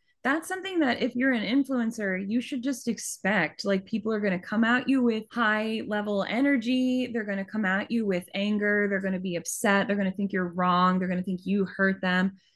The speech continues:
And you have to, like, react to that. You have to be able to either address it or somehow evaluate, decide what you're gonna do with that information. It seemed like,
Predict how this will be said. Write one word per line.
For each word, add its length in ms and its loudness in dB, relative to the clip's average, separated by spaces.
And 320 2
you 200 0
have 280 -4
to, 100 -2
like, 400 -2
react 640 -2
to 100 -6
that. 500 -4
You 120 4
have 380 4
to 100 0
be 160 2
able 260 2
to 600 0
either 420 8
address 600 -2
it 420 2
or 160 -2
somehow 600 0
evaluate, 960 0
decide 640 2
what 240 0
you're 100 -2
gonna 200 2
do 220 0
with 100 -2
that 160 0
information. 560 -2
It 160 -2
seemed 320 6
like, 500 0